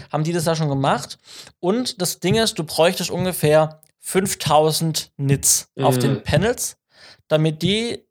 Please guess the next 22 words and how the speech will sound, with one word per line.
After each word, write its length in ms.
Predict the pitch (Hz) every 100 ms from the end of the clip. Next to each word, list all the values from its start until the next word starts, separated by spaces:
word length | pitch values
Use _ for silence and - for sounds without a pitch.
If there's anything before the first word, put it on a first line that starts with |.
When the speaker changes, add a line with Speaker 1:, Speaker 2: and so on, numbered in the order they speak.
| _
Speaker 1:
äh, 100 | -
also 520 | - 147 147 151 151 -
draußen 360 | - 180 196
haben 80 | 180
wir 100 | 143
auch 120 | 151
ungefähr 260 | 147 147 139
so 100 | 135
Speaker 2:
Ja. 60 |
Speaker 1:
fünftausend 480 | 147 - 143 139 143
Nits, 340 | 208 - - - _ _
wenn 140 | 196
wir 80 | 202
rausgehen. 420 | 196 226 - 254 254 - -
Und 140 | 160
das 140 | 196 -
bräuchtest 420 | 185 196 - -
du 80 | 190
quasi 320 | 180 175 160
als 180 | 147 -
Maximum 640 | 170 208 - 208 208 208
auch, 320 | 196 208 208